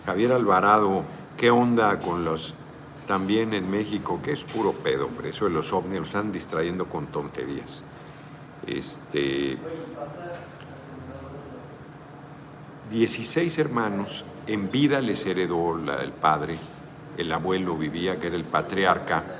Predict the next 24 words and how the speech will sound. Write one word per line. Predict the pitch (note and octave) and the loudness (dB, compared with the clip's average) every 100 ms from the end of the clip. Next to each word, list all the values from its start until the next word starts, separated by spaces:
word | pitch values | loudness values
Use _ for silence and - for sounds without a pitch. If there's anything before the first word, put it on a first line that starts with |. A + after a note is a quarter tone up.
| - - - - - - - - - - - - - - | -10 -12 -16 -18 -18 -18 -18 -18 -18 -18 -18 -18 -12 -2
y | A2+ G#2 G2+ G2+ | 0 2 4 4
se | F#2+ G#2+ | 2 0
fueron, | - C3 C#3+ D3+ D3 - - - - - B3+ A3+ - - - | 2 6 8 6 4 -2 -4 -4 -6 -6 -6 -6 -8 -10 -8
eh, | - | -2
a | G2+ | 2
él | G#2 | 4
le | A#2 | 4
dieron | A2 A#2+ A#2 G2 | 6 4 4 0
San | - E2+ | -2 0
Pedro | G2+ G#2 G2+ | 2 4 2
las | F#2 - | 0 0
colonias, | G#2 F#2+ F#2+ G2 | 2 2 2 2
las | F#2+ F#2+ | 2 0
tierras, | - G2+ F#2+ G2+ - | 0 0 2 0 -2
y | G#2 | -2
para | - E2+ | 2 4
allá | E2+ F#2 | 4 0
se | G2 | 0
fue | - F#2+ | 0 2
a | |
vivir. | F2 G2+ A#2 A#2 - - - - - | 4 4 4 4 0 -6 -8 -12 -12
Bueno, | - F2+ F2+ | -8 -6 -6
este | E2+ - | -6 -8
cabrón | D#2 D#2 D2 E2+ D#2+ | -4 -2 0 -2 -6